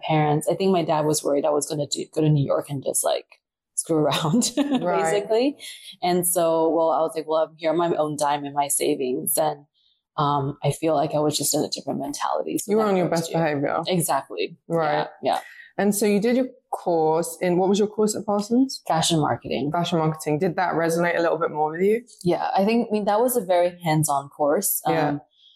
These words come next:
Speaker 1: so in a way, it was a great departure from, you know, college education, just because that was always very theoretical based. And this is a little bit more like what would actually,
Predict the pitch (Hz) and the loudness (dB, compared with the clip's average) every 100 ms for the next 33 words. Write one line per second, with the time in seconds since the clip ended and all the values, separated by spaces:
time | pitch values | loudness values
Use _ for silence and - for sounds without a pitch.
0 | _ _ - - 151 151 147 - 160 165 | _ _ -8 -2 0 2 2 2 2 2
1 | 147 151 151 151 - - 151 156 151 - | 2 2 2 0 -4 0 2 2 0 -2
2 | 135 - - - 127 - 147 - 139 143 | -4 -4 -8 -4 -2 -2 -8 -2 0 0
3 | 147 - 143 - - _ - 139 131 131 | -2 -8 -8 -8 -12 _ -6 0 0 0
4 | - - 151 170 156 147 151 151 147 143 | -2 -2 -2 0 0 2 2 2 -2 -2
5 | 143 147 - 151 151 151 151 156 151 - | -2 0 0 0 0 0 -2 -4 -8 -2
6 | 156 - 143 - - 147 147 185 - 139 | 0 0 -2 -4 -4 0 2 2 2 2
7 | 143 151 143 135 151 147 - 135 120 131 | 2 0 0 0 0 0 -4 -2 -2 -2
8 | 131 131 113 - - - - - - | -2 -2 -2 -2 -6 -6 -4 -6 -6